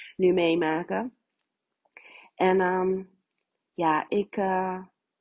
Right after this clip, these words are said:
blijf toch vasthouden aan die hoop. Ehm, de kans blijft heel erg klein.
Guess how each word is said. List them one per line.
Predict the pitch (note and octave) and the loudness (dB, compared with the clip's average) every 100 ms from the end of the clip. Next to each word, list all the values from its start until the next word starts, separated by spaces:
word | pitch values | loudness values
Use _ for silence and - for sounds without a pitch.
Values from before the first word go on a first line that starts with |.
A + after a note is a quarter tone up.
| _ _ _ _ _ _ | _ _ _ _ _ _
blijf | - - G#3+ D#4 - | -10 2 4 4 0
toch | A3 G#3 - - _ | -6 -6 -8 -20 _
vasthouden | - B3 - - F#3 F#3+ F#3 F3 F3+ _ _ _ _ | -2 -2 -2 -6 -2 -2 -2 -4 -6 _ _ _ _
aan | - G#3 G#3+ F#3+ | -2 0 2 0
die | F3 E3+ - | -2 -6 -6
hoop. | F3 F3 B2+ - - _ _ _ _ _ _ _ _ | 0 2 0 -6 -20 _ _ _ _ _ _ _ _
Ehm, | - G2 A3 G#3 F3 F3 F3 F3+ _ _ _ _ _ _ _ _ _ _ _ _ _ _ _ _ _ _ _ | -10 -8 -6 -6 -6 -6 -10 -14 _ _ _ _ _ _ _ _ _ _ _ _ _ _ _ _ _ _ _
de | - - | -14 2
kans | B3 C#4 D4+ - | 6 6 4 0
blijft | F#3 G#3+ B3 - | 4 6 4 0
heel | G#3+ | -4
erg | F3 F3+ | -2 -4
klein. | - F#3 F#3 A3 C4 | -8 -4 -4 -6 -12